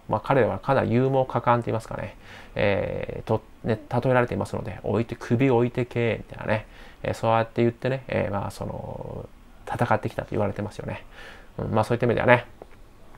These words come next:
上げてけ、上げてけ、みたいな形でね、上がっていくと。今日かなりテンション高いので、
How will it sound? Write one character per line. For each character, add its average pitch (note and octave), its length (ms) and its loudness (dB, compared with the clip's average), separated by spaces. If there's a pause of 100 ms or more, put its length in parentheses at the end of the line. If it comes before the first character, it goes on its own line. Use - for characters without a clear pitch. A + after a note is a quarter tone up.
(540)
上 A2 120 4
げ G#2 120 0
て A2+ 160 2
け、 G#2+ 480 0
上 G2+ 120 0
げ A#2+ 100 2
て A#2+ 120 0
け、 B2 160 2
み A2 60 0
た - 80 -6
い - 40 -8
な - 20 -16
形 - 220 -8
で A#2+ 80 2
ね、 B2+ 180 6 (300)
上 G#2 120 4
が A2+ 80 4
っ A2+ 60 0
て - 120 -2
い G#2 60 0
く A2 80 0
と。 G2 160 -4
今 B2 100 4
日 - 60 0
か F3+ 120 4
な F#3 80 8
り B2 60 2
テ F#3 160 4
ン F#3+ 40 6
シ - 80 0
ョ A2+ 40 2
ン G2+ 40 0
高 G#2+ 200 0
い B2+ 40 4
の - 120 4
で、 - 140 6